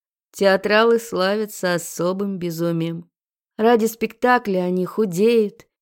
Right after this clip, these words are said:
и толстеют, обучаются новым профессиональным навыкам, жертвуют личным счастьем и собственным здоровьем. Один из народных артистов отказался от госпитализации, когда ему диагностировали инфаркт,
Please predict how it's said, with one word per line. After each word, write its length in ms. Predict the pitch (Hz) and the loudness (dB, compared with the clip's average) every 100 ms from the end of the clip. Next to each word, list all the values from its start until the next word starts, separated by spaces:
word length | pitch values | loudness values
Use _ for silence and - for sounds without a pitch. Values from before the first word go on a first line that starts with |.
| - | -10
и 80 | 175 | -8
толстеют, 880 | 170 165 160 - 202 220 202 202 _ _ _ | -6 -8 -8 -2 2 2 0 -6 _ _ _
обучаются 640 | 185 190 220 269 269 269 220 | -6 -2 0 2 2 0 0
новым 360 | 220 247 226 | 2 4 2
профессиональным 960 | 208 190 202 185 190 196 226 220 196 180 | 0 -6 -8 -4 -2 0 2 2 0 -2
навыкам, 600 | 190 214 202 190 185 170 _ _ _ | 0 0 -2 -6 -12 -14 _ _ _
жертвуют 760 | 170 180 214 226 220 202 196 | -4 2 4 4 0 -4 -4
личным 400 | 190 196 - 185 | -2 -4 -4 -6
счастьем 720 | 180 - 202 214 208 214 185 - _ - | -6 -2 0 0 -2 -10 -10 -12 _ -12
и 100 | 175 | -10
собственным 640 | - 185 185 - 175 170 | -4 -4 -4 -6 -4 -2
здоровьем. 640 | 165 165 170 196 208 196 185 _ _ _ - | -2 -2 0 2 2 -2 -6 _ _ _ -4
Один 320 | 202 196 233 | 0 2 4
из 100 | 220 | 6
народных 480 | 220 220 233 220 220 | 6 6 6 4 0
артистов 580 | 208 226 254 247 190 - _ _ | -4 -2 -4 -4 -10 -12 _ _
отказался 800 | 185 190 214 214 226 226 220 196 | -8 -4 -2 2 2 2 0 -4
от 100 | 190 | -2
госпитализации, 1080 | 185 196 - 190 202 226 254 226 - 180 175 _ _ _ | -4 -4 -6 -4 0 2 2 0 -4 -12 -12 _ _ _
когда 280 | 190 185 202 | -8 0 2
ему 220 | 208 202 | 4 2
диагностировали 800 | 185 202 202 196 - 220 202 202 | 4 2 2 0 2 2 4 2
инфаркт, 600 | 208 - 233 202 - | 0 -2 -4 -4 -8